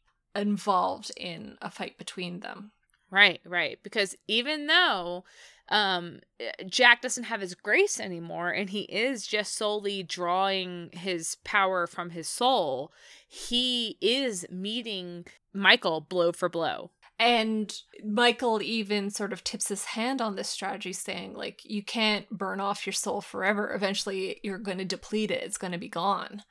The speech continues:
Speaker 2: Yeah.
Speaker 1: And so it maybe is a bit of a war of attrition here, or that I'm gonna make you run out of stamina, and that's how I'm gonna win.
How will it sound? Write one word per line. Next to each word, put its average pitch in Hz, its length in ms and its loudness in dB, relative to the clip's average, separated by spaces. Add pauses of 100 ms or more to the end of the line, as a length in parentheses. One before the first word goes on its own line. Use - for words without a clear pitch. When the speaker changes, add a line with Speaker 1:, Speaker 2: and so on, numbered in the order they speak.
Speaker 2:
Yeah. 165 180 -6 (140)
Speaker 1:
And 208 240 -2
so 185 420 0
it 190 260 -2 (240)
maybe 190 500 -4
is 185 240 -4
a 202 60 -6
bit 202 200 -2
of 185 120 -4
a 190 60 -4
war 185 240 -4
of - 60 -8
attrition 214 520 -2
here, - 280 -6
or 202 500 0 (120)
that - 400 0
I'm 208 140 2
gonna 202 200 0
make 196 280 -2
you 214 160 4
run 190 160 -2
out 180 180 -4
of - 80 -4
stamina, 196 640 -2
and 190 220 -8
that's - 300 -4
how - 120 -8
I'm - 180 -10
gonna - 280 -12
win. 208 340 -12